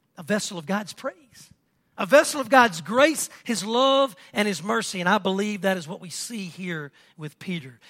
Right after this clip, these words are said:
He didn't reject the criticism. He didn't point fingers or put the blame on anyone. All he did was tell a story about what God had done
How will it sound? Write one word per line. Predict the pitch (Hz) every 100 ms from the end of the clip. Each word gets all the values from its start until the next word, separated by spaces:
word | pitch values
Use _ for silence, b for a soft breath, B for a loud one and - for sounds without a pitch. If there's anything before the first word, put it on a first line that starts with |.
| B
He | - 240
didn't | 233 175
reject | 156 123 156 247 247 -
the | 160
criticism. | - 170 151 - 160 135 180 - B B
He | 202
didn't | 226 208
point | 160 220 220 190
fingers | 208 208 226 269 285 - B
or | - 156
put | 220 208
the | 175
blame | 165 214 233 233 233
on | 185 175 -
anyone. | 311 330 233 156 151 143 143 - b
All | b 247
he | 254
did | 208 220 160
was | 147
tell | - 220
a |
story | 202 - 240 175 156 143
about | 151 -
what | 165 175 151
God | 175 196 185
had | 196 175
done | 170 147 135 127